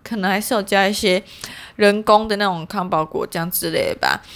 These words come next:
但还是有一些天然的味道在，所以我觉得整体吃起来一块二十，我就先买一块小试身手，我觉得是可以，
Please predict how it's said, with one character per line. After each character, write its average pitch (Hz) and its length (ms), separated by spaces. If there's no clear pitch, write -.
但 277 180
还 285 200
是 269 200
有 185 140
一 185 60
些 214 160
天 214 320
然 156 180
的 151 80
味 180 200
道 165 280
在， 180 280
所 247 180
以 - 20
我 208 160
觉 185 140
得 185 80
整 175 180
体 208 200
吃 185 200
起 190 140
来 180 60
一 175 80
块 208 220
二 185 260
十， - 320
我 - 100
就 220 180
先 233 240
买 185 200
一 165 40
块 190 320
小 170 240
试 202 200
身 180 200
手， 175 200
我 170 80
觉 185 180
得 180 160
是 214 160
可 202 240
以， - 120